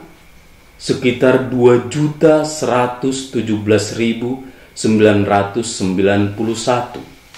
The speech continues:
Dan kematian seribu seratus, seratus ribu, seratus enam belas ribu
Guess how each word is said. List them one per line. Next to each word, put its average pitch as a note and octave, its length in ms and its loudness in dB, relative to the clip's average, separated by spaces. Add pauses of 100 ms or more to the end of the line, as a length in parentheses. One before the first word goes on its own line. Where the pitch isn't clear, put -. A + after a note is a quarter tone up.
(2000)
Dan F#2+ 320 0
kematian A2+ 800 2 (800)
seribu G#2 800 0 (320)
seratus, - 1040 -2 (480)
seratus - 640 -2
ribu, A2+ 560 -4 (560)
seratus A#2+ 640 2
enam F#2 240 2
belas F2 320 -2
ribu A2+ 560 -2